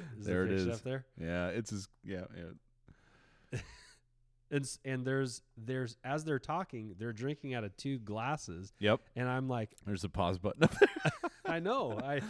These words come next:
Speaker 2: Just
Speaker 1: this
Speaker 2: to
Speaker 1: is
Speaker 2: add, I'm just adding credibility.
Speaker 1: Yeah, this is me again noticing something in another movie.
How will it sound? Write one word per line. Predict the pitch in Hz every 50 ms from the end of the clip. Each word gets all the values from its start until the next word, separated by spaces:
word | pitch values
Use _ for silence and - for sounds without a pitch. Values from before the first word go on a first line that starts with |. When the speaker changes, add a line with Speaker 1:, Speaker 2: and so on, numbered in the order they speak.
| 220 214 185 - -
Speaker 2:
Just | - 240 254 -
Speaker 1:
this | - 214
Speaker 2:
to |
Speaker 1:
is | 139
Speaker 2:
add, | 147 143 147 165
I'm | 160 156
just | 156 165 -
adding | 160 143 156 175 175
credibility. | - 175 156 - 196 202 151 120 123 139 165 202 -
Speaker 1:
Yeah, | 139 165 208 214 139 - 113
this | 113 123 120 - -
is | 151 156 151
me | 139 127 127 127 127 127
again | 139 160 147 117 113 113 123 127 123
noticing | 123 131 151 170 175 165 - 123 107 104 101
something | - - 110 98 95 - - 123 107 113 120
in | 113 110
another | 110 107 113 120 117 113 107
movie. | 107 123 151 170 143 107 104 110